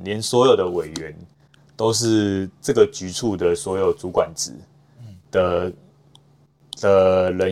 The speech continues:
Speaker 1: 员来担任委员，然后去检视他们自己有没有落实职业安全防护这样子。
Speaker 2: 那不可能说没有啊，<laughs> 那是主管自己，
Speaker 1: 对。对。
Speaker 2: 那是主管跟长-，跟局长汇报的概念。
Speaker 1: 对，然后甚至我们的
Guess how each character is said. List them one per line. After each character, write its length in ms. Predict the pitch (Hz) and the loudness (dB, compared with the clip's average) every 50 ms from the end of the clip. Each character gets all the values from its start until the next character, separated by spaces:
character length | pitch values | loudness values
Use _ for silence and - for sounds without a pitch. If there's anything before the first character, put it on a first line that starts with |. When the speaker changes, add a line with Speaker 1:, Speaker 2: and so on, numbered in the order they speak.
| 107 | 2
Speaker 1:
员 220 | 107 95 82 78 - - - - - _ _ _ - | 2 2 0 0 -4 -14 -18 -20 -20 _ _ _ -4
来 160 | 92 92 90 | -2 -2 0
担 240 | - 104 101 101 104 | 0 0 -2 0 0
任 180 | 101 92 87 | -2 -4 -4
委 120 | 85 85 - | -6 -10 -12
员， 180 | - - - - - - - | -14 -16 -18 -18 -20 -18 -14
然 100 | 87 87 | -8 -6
后 140 | 90 98 101 | -4 -4 -4
去 160 | - 113 107 | -4 -6 -8
检 280 | 98 - 87 78 80 | -6 -6 -6 -6 -6
视 220 | - - - 113 104 | -8 -8 -6 -6 -6
他 200 | 90 - 98 98 | -6 -4 -6 -4
们 140 | 95 90 85 | -6 -6 -10
自 160 | - - 117 | -10 -12 -12
己 360 | - - - - - 82 78 - _ _ _ _ _ _ _ - | -8 -6 -6 -8 -8 -10 -16 -20 _ _ _ _ _ _ _ -16
有 120 | 98 90 | -12 -10
没 140 | 87 95 104 | -6 -2 0
有 200 | 110 101 90 90 | 2 2 2 2
落 220 | 92 110 104 98 | 4 4 4 4
实 260 | 87 - - - 80 80 80 85 85 - | 4 0 -6 -8 -10 -12 -14 -14 -16 -16
职 180 | - 95 92 | -16 -12 -8
业 100 | 92 95 | -6 -6
安 160 | 92 90 90 | -6 -6 -8
全 200 | 87 - 92 85 85 | -12 -14 -16 -16 -14
防 180 | - 82 76 - 92 | -14 -14 -14 -14 -16
护 160 | - - - - - | -20 -20 -20 -20 -20
这 120 | _ - | _ -20
样 100 | - - - - | -20 -20 -20 -20
子。 160 | - - - _ - | -20 -20 -14 _ -4
Speaker 2:
那 100 | 135 135 | -4 -4
不 100 | 131 139 | -4 -4
可 80 | 127 | -6
能 80 | 110 101 | -8 -6
说 180 | - 120 120 120 123 120 | -6 -4 -4 -4 -4 -6
没 120 | 107 95 107 | -8 -10 -8
有 140 | 110 101 | -6 -6
啊， 140 | 98 98 95 95 - - - - | -6 -6 -8 -12 -12 -8 -4 -4
<laughs> 160 | - - - | -2 -2 0
那 80 | 165 165 | 0 0
是 80 | 175 | 0
主 160 | 170 - 156 185 | 0 0 0 0
管 200 | 190 156 135 143 | 0 0 -2 -4
自 80 | 165 | -8
己， 300 | 151 135 123 120 113 110 - _ _ _ _ _ _ - | -10 -12 -12 -14 -16 -18 -20 _ _ _ _ _ _ -4
Speaker 1:
对。 100 | 104 95 | 0 2
对。 60 | 175 | 2
Speaker 2:
那 0 | |
是 80 | 180 170 | 2 2
主 160 | - 165 165 | 2 2 2
管 180 | 170 151 131 | 2 0 -2
跟 120 | 139 156 160 | -4 -8 -8
长-， 220 | - - 95 196 185 _ - | -8 -8 -10 -10 -12 _ -8
跟 500 | 147 143 143 143 139 143 143 139 139 139 | -8 -8 -8 -8 -12 -12 -12 -14 -12 -8
局 220 | - - 113 127 | -8 -8 -6 -6
长 160 | 127 - 95 | -4 -4 -6
汇 200 | 95 - 127 107 | -4 -4 -4 -2
报 200 | 104 123 113 95 | -2 -2 -2 -2
的 20 | 90 | -2
概 160 | 101 98 95 | -6 -8 -8
念。 240 | 95 95 95 87 87 - _ - - | -8 -10 -14 -16 -18 -20 _ -18 -4
Speaker 1:
对， 280 | - 104 95 87 85 87 90 - _ _ - | 0 0 0 0 -2 -8 -12 -14 _ _ -4
然 120 | - 110 | -2 0
后 60 | 127 | 2
甚 160 | 135 170 160 147 | 2 2 2 4
至 160 | 135 151 147 | 4 6 6
我 140 | 127 110 107 | 6 6 4
们 240 | 101 98 98 98 | 2 0 0 4
的 460 | 95 107 101 101 101 98 98 98 98 | 6 6 8 8 8 8 6 4 2